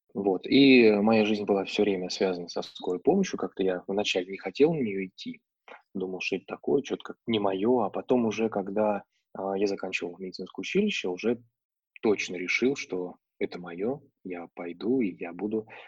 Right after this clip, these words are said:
на ней работать. А, так вот, <laughs> подбираемся к тому, что я, а, сейчас являюсь непосредственно участником тех событий, которые сейчас происходят. А, все у нас произошло, наверное, в Москве в начале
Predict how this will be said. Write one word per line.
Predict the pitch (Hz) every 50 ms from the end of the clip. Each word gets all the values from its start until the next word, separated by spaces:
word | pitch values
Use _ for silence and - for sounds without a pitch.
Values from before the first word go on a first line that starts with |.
| - -
на | -
ней | 87 92 92 92
работать. | 92 107 110 117 107 92 - - - - - _ _ _ _ - - - - - _ _ -
А, | - 90 90 90 90 87 87 87 87 85 85 87 85 85 85 85 82 82 85 - - _ _ _ _ _ - - 104 101 104 104 - 92 98 107 -
так | - - -
вот, | 135 135 -
<laughs> | - - - -
подбираемся | - 127 110 123 120 113 110 107 104 - - 101
к | -
тому, | - 107 107 117 120
что | - - -
я, | 101 101 101 104 - - - - - - - -
а, | - 190 - 185 - - 90 90 92 90 90
сейчас | - - - - 107 -
являюсь | - 101 95 101 107 107 - - - _ _ _ _ _ _ _ _ _ _ _ _ - - -
непосредственно | 127 - 110 101 - - _ - - 113 101 - 104
участником | 98 - 113 - - 104 - 98 92
тех | - 101 -
событий, | - 101 95 120 117 -
которые | - - - 95 90
сейчас | - - 92 -
происходят. | - 98 104 113 - - - 107 87 87 - - - - - - - - -
А, | 95 95 92 90 90 87 87 87 87 87 87 87 85 85 85 85 82 - - - - - 107 - - _
все | - - - 139 127
у | 110 113
нас | 110 104 -
произошло, | - 107 101 95 107 - - 110 101
наверное, | 95 95 92 - 95
в | 95
Москве | 101 104 - - - 95
в | 92 -
начале | 98 101 - - 110 98 95 90